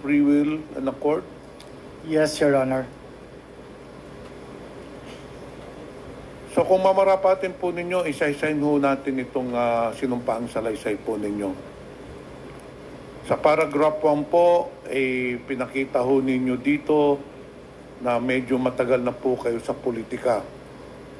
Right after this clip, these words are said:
Speaker 1: Pwede pang isalaysay ninyo sa amin paano kayo napasok sa politika?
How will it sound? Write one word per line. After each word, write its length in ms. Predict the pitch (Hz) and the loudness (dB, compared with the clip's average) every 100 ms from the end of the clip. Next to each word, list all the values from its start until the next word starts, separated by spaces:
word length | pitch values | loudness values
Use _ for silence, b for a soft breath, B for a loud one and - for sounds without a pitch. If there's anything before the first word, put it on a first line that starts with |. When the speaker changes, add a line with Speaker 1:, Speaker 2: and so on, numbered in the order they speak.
| - - | -18 0
Speaker 1:
Pwede 320 | 147 151 160 | 0 2 2
pang 480 | 156 147 156 151 151 | 4 4 4 2 2
isalaysay 720 | 147 135 147 139 131 147 147 | 2 2 4 4 4 2 2
ninyo 400 | 143 139 147 165 | 4 4 4 2
sa 320 | 160 120 123 | 0 0 2
amin 400 | 131 156 190 185 | 2 0 -2 -6
paano 320 | - 127 139 | 0 2 2
kayo 240 | 131 135 127 | 2 2 4
napasok 480 | 123 123 117 - - | 2 2 0 -2 -4
sa 160 | - | -4
politika? 640 | - 127 123 123 123 156 | -2 0 0 0 2 2